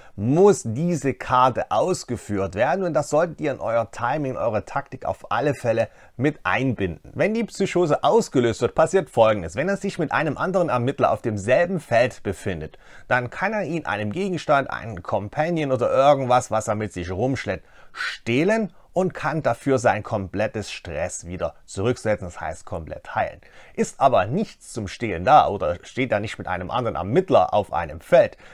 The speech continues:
dann bekommt er zwei Stress. Auch das sollte man auf alle Fälle immer berücksichtigen, dass dahingehend ganz schnell mal dieser Stresslevel nach oben gehen kann, wenn er halt nicht zum Stehlen hat.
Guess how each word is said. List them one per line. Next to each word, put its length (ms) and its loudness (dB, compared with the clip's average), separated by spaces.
dann 180 2
bekommt 480 -2
er 160 0
zwei 560 -4
Stress. 540 -2
Auch 240 -2
das 240 0
sollte 260 2
man 160 0
auf 200 -4
alle 200 -6
Fälle 280 -4
immer 240 -6
berücksichtigen, 800 -6
dass 200 2
dahingehend 720 0
ganz 220 0
schnell 260 -2
mal 140 -2
dieser 280 -6
Stresslevel 800 -4
nach 160 -8
oben 340 0
gehen 160 -4
kann, 240 0
wenn 160 2
er 140 0
halt 140 -4
nicht 380 -4
zum 180 -6
Stehlen 540 -6
hat. 220 -10